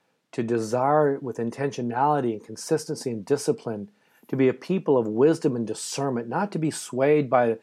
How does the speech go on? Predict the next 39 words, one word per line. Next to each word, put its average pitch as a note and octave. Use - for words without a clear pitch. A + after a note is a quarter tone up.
the B2+
swings C#3+
of C3
pendulums A#2+
and G#2+
societal C3
pendulums, A#2+
not F3+
to G3+
be F3
swayed C#3+
by C3+
the A#2+
fodder C3+
of B2+
the C3
media, B2
not F3
to A3
be G3
swayed D3
by C#3+
even D3+
the A#2+
things E3
we C#3+
see -
around A#2+
us, A2
just F3+
cognizant F#3
of D3+
the C3+
realities D#3
of C3+
the A2+
things D3
around C#3+
us, D3+